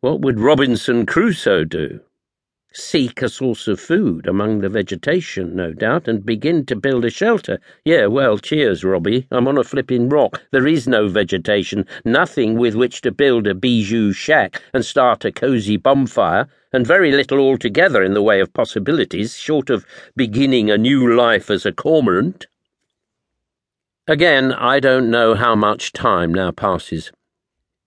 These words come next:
But I do know that as I sit there staring mournfully across the wide expanse of totally unpopulated water, I have time to reflect.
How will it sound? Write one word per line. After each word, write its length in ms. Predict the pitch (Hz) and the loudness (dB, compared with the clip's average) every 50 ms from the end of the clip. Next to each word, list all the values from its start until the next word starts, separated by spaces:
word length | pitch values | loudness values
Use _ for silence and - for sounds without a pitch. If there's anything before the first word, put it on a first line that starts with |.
| _ _ _ _ | _ _ _ _
But 160 | - 135 139 135 | 0 2 4 4
I 140 | 135 135 | 4 2
do 320 | 131 113 170 185 190 180 170 | 2 2 2 4 4 4 4
know 320 | 143 139 127 104 95 104 | 4 4 4 2 2 2
that 180 | 104 127 135 - | 2 2 2 2
as 240 | 117 123 127 123 131 | 2 0 0 0 0
I 160 | 131 120 120 | 0 -2 -2
sit 320 | 113 - - 123 - - | -2 -4 -6 -6 -4 -4
there 160 | - 98 98 | -4 -4 -4
staring 520 | 95 - - - 120 110 104 104 101 98 92 | -4 -4 -2 0 0 2 2 2 2 2 2
mournfully 500 | 107 113 110 104 104 - - 98 90 92 | 2 0 0 -2 -2 -4 -4 -2 -2 -2
across 380 | 87 - - 110 104 95 - | -2 -2 -4 -4 -4 -4 -4
the 100 | - 107 | -4 -4
wide 340 | 95 98 107 107 107 107 92 | -2 0 2 2 2 2 0
expanse 800 | 98 92 - - - - - - 113 104 92 90 80 - - - | -2 -4 -6 -10 -18 -10 -6 -4 -2 0 0 -2 -4 -6 -8 -8
of 140 | 95 85 - | -8 -6 -4
totally 360 | - 113 104 95 - 92 98 | -4 -4 -2 -2 -2 -2 -2
unpopulated 880 | 98 98 98 87 - 110 107 - - 98 95 95 90 80 - 90 87 | 0 -2 -2 -2 -4 -6 -6 -6 -4 -4 -2 -2 -2 -2 -4 -6 -4
water, 380 | 95 113 113 107 - - 98 - - - - - - - _ _ _ _ _ _ _ _ _ _ _ _ | -2 -2 -2 -2 -2 -2 -4 -4 -6 -10 -20 -20 -20 -20 _ _ _ _ _ _ _ _ _ _ _ _
I 200 | - 139 147 147 | -2 0 0 2
have 260 | 143 185 214 202 - | 2 2 0 0 -2
time 340 | - - - 123 117 110 104 | -4 -2 0 2 2 2 0
to 120 | - - 127 | -2 -2 -2
reflect. 800 | 120 123 123 - - 151 143 87 80 - _ _ - - _ | -2 -4 -4 -4 -4 -2 -2 -2 -4 -6 _ _ -20 -20 _